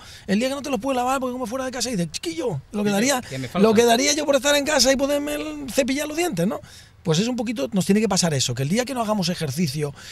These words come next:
Speaker 1: y que no estemos desayunando bien y que no lo hagamos correctamente, digamos, "Chico, me noto que me falta algo". Porque eso lo que va a hacer es que la mayoría de los días lo hagamos bien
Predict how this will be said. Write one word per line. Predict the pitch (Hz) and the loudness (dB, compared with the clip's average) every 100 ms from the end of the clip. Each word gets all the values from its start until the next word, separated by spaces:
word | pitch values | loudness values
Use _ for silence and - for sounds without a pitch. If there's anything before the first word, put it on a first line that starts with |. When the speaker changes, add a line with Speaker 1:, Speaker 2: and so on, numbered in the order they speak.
| - | -6
Speaker 1:
y | 180 139 | -2 0
que | 160 | 2
no | 156 196 | 2 2
estemos | 180 202 190 | 0 0 2
desayunando | 170 165 160 170 160 | 2 2 2 0 0
bien | 170 185 | 2 2
y | 170 | 2
que | 160 | 0
no | 214 | -2
lo | |
hagamos | 220 220 | -2 -4
correctamente, | - 196 175 196 233 | -2 -4 -2 -4 -2
digamos, | 208 160 151 131 | -2 -2 -4 -6
"Chico, | - 226 143 - - - | -8 -10 -14 -18 -20 -8
me | 156 | -6
noto | 226 269 | -4 -6
que | 208 | -6
me | 175 | -4
falta | 180 160 131 | -4 -6 -6
algo". | 127 113 - - - | -6 -10 -14 -20 -4
Porque | 170 147 | 0 2
eso | 233 247 | 2 2
lo | |
que | 180 | 0
va | 202 | 0
a | |
hacer | 226 226 | 0 -2
es | |
que | - 156 | -2 -6
la | 135 | -4
mayoría | 127 123 147 196 | -4 -2 -2 -2
de | 185 | -2
los | 151 | -4
días | 147 147 | -6 -6
lo | 120 | -6
hagamos | 135 143 | -6 -6
bien | 131 127 | -4 -6